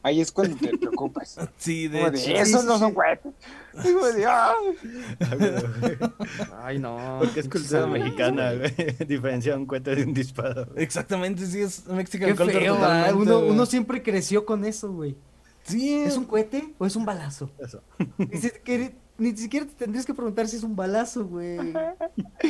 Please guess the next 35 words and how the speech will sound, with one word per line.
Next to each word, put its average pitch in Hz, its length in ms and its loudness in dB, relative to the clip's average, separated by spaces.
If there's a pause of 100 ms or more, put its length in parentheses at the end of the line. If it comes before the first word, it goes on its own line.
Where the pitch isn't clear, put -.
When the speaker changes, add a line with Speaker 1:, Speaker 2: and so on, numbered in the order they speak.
(840)
Speaker 2:
Ujú. 156 300 0
Speaker 3:
Qué 151 100 -6
malo. 147 440 -6
Speaker 1:
Ay. 117 360 -8 (840)
Speaker 4:
No - 100 -8
Speaker 3:
Pero 151 140 0
pues 147 100 -6
Speaker 4:
mames. 143 100 -4
Speaker 3:
bueno, 160 260 0
mira, 135 220 -2
se 147 160 -8
fueron 170 300 -4
nuestros 147 340 -8
doscientos 151 480 -10
diez 156 240 -8
años, 185 480 -8 (480)
eh, 120 320 -10
se 143 140 -10
hizo 143 140 -8
este 143 200 -4
grito 143 540 -2
silencioso, 139 640 -10
como 127 140 -14
ya 123 80 -12
dijimos, 139 640 -10 (440)
pero 123 160 -4
el 123 60 -6
día 131 100 -6
siguiente 143 720 -2
se 131 160 -10
armó 143 600 -2
el 127 240 -8
ya 147 460 0
tradicional 139 600 -6
desfile 147 840 -4